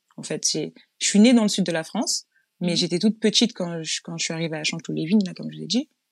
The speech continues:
Speaker 1: Je, je, je parlais à peine, quoi. Peut-être si, hein, je parlais un peu, mais j'avais l'accent du sud quand, quand j'étais petite.
Speaker 2: D'accord.
Speaker 1: Et, <laughs>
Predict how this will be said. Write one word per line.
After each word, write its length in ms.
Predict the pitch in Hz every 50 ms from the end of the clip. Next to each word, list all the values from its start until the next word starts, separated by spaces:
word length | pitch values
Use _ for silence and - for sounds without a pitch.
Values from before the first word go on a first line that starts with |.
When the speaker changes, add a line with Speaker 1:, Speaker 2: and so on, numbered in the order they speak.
| _ _ _ -
Speaker 1:
Je, 60 | 165 156 156 151 147 - - - -
je, 120 | - - - - - - - - 156
je 100 | - -
parlais 220 | - 170 151 147 143
à 80 | 147
peine, 260 | - - 277 285 240 202
quoi. 140 | - 247 262 _ _ _ _ _ _ _ _ _ _ _ -
Peut-être 160 | - 196 180
si, 240 | - - - 190 -
hein, 100 | - - -
je 200 | - - - -
parlais 200 | - 156 151 151
un 100 | 156 156
peu, 160 | 165 - 269 240
mais 140 | 190 156 - - - -
j'avais 140 | 156 151
l'accent 260 | 160 160 156 - - 175
du 100 | 165 165
sud 200 | - - 196 -
quand, 120 | - 143
quand 260 | 147 143 143 - - 156
j'étais 200 | - - - 202
petite. 240 | - - 277 285 - - _ _ -
Speaker 2:
D'accord. 380 | 214 190 180 170 170 - 175 -
Speaker 1:
Et, 280 | 185 175 175 165 160 -
<laughs> 340 | - 196 233 233 226 240